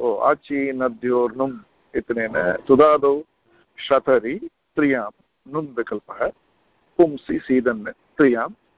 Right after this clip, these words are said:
सीदन्ती सीदति इति, अ, रूपद्वयं वर्तते।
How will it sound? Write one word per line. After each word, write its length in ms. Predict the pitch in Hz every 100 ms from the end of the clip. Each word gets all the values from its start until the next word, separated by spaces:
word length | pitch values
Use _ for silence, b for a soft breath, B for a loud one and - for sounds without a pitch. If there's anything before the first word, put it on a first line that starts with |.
| _ _ _ _ -
सीदन्ती 800 | 135 131 127 117 151 175 208 - _ _ _
सीदति 760 | 127 113 117 - 143 156 - - _ -
इति, 480 | - 165 139 110 107 _ _ -
अ, 380 | 117 107 107 104
रूपद्वयं 460 | 131 117 110 110 113
वर्तते। 640 | 110 107 101 - - _